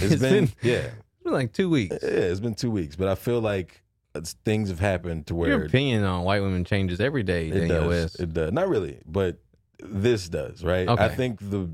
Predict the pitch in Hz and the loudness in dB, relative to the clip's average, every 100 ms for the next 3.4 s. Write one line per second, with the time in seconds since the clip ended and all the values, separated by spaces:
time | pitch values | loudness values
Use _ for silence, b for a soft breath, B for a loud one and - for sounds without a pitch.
0 | 78 101 104 101 104 98 87 82 90 80 | -2 0 0 0 0 -2 -4 -2 -2 -2
1 | 80 78 76 - - - 67 82 80 87 | -4 -6 -8 -12 -12 -8 -4 -4 -2 -4
2 | 80 73 73 71 - _ - 92 92 80 | -4 -6 -8 -12 -18 _ -6 -2 0 -2
3 | - 78 - - | -4 -8 -8 -16